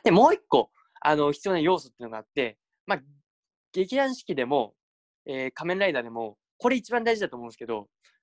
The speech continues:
芝居がうまかろうと、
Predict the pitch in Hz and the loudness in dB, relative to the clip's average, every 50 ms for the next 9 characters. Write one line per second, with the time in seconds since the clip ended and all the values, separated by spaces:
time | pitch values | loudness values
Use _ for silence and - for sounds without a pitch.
0 | _ _ _ _ _ _ _ _ _ _ _ _ _ _ _ _ _ _ _ - | _ _ _ _ _ _ _ _ _ _ _ _ _ _ _ _ _ _ _ -4
1 | - 196 247 240 208 175 - 175 170 190 220 220 - 226 214 208 160 127 - - | 0 4 4 4 4 2 0 0 0 0 0 0 0 0 0 0 -2 -6 -10 -14
2 | 107 - | -16 -16